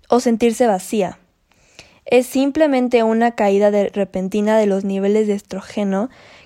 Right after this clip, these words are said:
que puede provocar episodios de depresión posparto, que son más comunes en mujeres con trastorno bipolar y episodios maníacos después del parto.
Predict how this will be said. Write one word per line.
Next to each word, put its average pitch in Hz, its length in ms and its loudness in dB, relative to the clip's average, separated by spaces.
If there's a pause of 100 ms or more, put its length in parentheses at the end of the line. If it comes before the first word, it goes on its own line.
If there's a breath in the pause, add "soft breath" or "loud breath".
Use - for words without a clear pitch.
que 233 120 4
puede 240 280 6
provocar 202 420 0
episodios 208 540 -2
de 202 60 -6
depresión 196 520 -2
posparto, - 1040 -6 (1500 soft breath)
que 254 140 6
son 254 200 4
más 254 220 2
comunes 233 440 0
en 208 120 -2
mujeres 220 500 2
con 226 160 2
trastorno 202 440 -2
bipolar 208 640 -4
y 220 120 -6
episodios 214 560 -6
maníacos 226 540 -2
después 208 440 -2
del 208 180 0
parto. - 520 -10